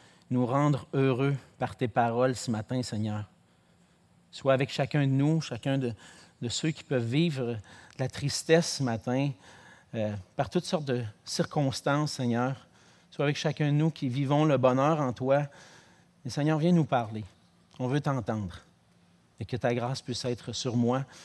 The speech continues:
afin que je puisse être clair et apporter ta parole comme tu le veux, Seigneur, comme tu veux le bien, la communiquer. Et c'est en ton nom que je te prie. Amen. Amen. J'aime ça commencer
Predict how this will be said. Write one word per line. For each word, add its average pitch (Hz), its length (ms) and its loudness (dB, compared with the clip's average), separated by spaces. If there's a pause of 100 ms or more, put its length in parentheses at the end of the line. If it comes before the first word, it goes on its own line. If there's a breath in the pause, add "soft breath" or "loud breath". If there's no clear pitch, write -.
(960 loud breath)
afin 123 220 -4
que 123 100 -4
je 113 100 -6
puisse - 220 -6
être - 300 -4
clair 123 320 4
et 120 80 0
apporter 113 360 -4
ta 123 140 0
parole 117 480 0 (720 soft breath)
comme 139 200 2
tu - 160 -6
le 127 80 -2
veux, 110 240 -4
Seigneur, 104 460 -4
comme 131 180 -2
tu - 140 -10
veux 117 120 -2
le 117 80 -2
bien, 110 220 -4
la 113 100 -6
communiquer. 113 600 -2 (580 soft breath)
Et 110 60 -8
c'est 107 220 -8
en 113 100 -4
ton 117 180 -4
nom 113 160 0
que 110 140 -12
je - 60 -12
te - 80 -8
prie. 90 260 -12 (480)
Amen. 110 400 0 (1500 soft breath)
Amen. 98 200 -6 (1700 loud breath)
J'aime 120 160 -2
ça 165 140 0
commencer 131 640 0